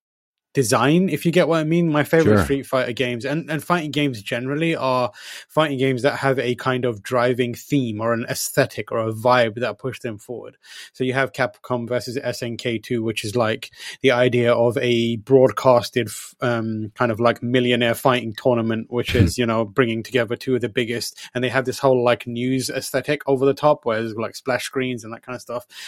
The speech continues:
Speaker 1: And then Street Fighter, the Alpha or the Zero series is all, like, young and very upbeat and very energetic, and it's 'cause it's, like, an origin story. And then obviously legendary Street Fighter Three,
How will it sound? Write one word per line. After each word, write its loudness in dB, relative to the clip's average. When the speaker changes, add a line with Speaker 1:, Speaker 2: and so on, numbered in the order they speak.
Speaker 1:
And 2
then 2
Street 2
Fighter, 2
the -4
Alpha 0
or 0
the -6
Zero 2
series -2
is -2
all, 2
like, -4
young 0
and -6
very 0
upbeat 0
and -6
very -2
energetic, -2
and -10
it's -12
'cause -10
it's, -10
like, -2
an -8
origin 4
story. 2
And 2
then 0
obviously -2
legendary 2
Street -2
Fighter 2
Three, -2